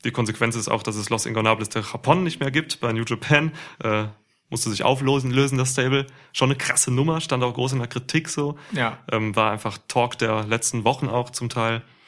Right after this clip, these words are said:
Speaker 1: Naja, und jetzt hat man halt hier Rey Mysterio und Dominic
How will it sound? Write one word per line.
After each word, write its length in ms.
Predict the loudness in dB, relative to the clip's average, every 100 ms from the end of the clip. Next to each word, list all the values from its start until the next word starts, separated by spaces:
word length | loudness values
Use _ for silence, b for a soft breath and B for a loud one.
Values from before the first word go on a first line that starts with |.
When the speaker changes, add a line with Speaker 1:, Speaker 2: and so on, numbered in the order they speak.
| B B B 0
Speaker 1:
Naja, 140 | 2
und 80 | 2
jetzt 140 | -4
hat 100 | -4 0
man 80 |
halt 160 | 0 2
hier 300 | 0 0 -2
Rey 120 | -2 0
Mysterio 640 | 0 0 0 0 0 -4 -8
und 220 | -6 -2
Dominic 420 | 0 0 0 -4